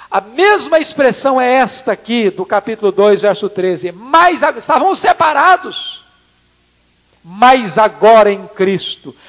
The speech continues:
vós que estáveis longe, fostes aproximados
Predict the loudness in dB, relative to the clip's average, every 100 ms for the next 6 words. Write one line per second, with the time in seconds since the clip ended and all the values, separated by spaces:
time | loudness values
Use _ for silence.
0 | _ -2 2 2 0 -8 -16 -4 -2 0
1 | -2 -6 -6 0 4 6 4 0 -4 -6
2 | -14 _ _ _ _ _ _ _ 2 2
3 | 0 -8 -8 -10 -20 _ _ _ _ _
4 | _ -14 -8 -8 -8 -10 -14 -16 -18 -18
5 | -18 -18 -20